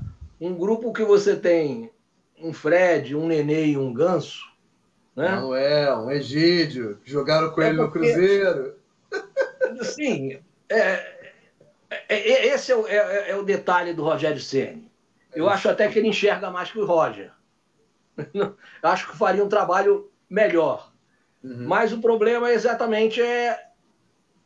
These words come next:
Speaker 1: é, é essa, é esse link de, da, da pessoa dele, né,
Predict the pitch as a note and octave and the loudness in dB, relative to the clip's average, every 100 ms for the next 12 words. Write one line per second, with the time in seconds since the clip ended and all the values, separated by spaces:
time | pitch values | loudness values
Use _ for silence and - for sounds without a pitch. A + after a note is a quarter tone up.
0 | - F3 F#3 - F#3 F#3 F#3+ G#3 - G3+ | -20 -16 -16 -12 -4 0 0 -2 -4 0
1 | G#3+ G#3 B3 G#3+ A#3+ C4 F#3+ F3+ F3+ F3+ | 0 0 -4 0 0 0 -4 -4 -2 2
2 | E3 D#3 D3+ D3+ _ _ _ _ _ _ | 4 2 -2 -6 _ _ _ _ _ _
3 | D#3+ D#3+ D3+ F3 F#3 F#3 G3+ - F3+ F#3+ | -20 -6 -4 0 -2 2 0 0 0 2
4 | D#3+ C3 A#2+ E3+ A3 G#3+ E3+ G3+ A3 | 2 0 0 2 2 2 -2 -4 -6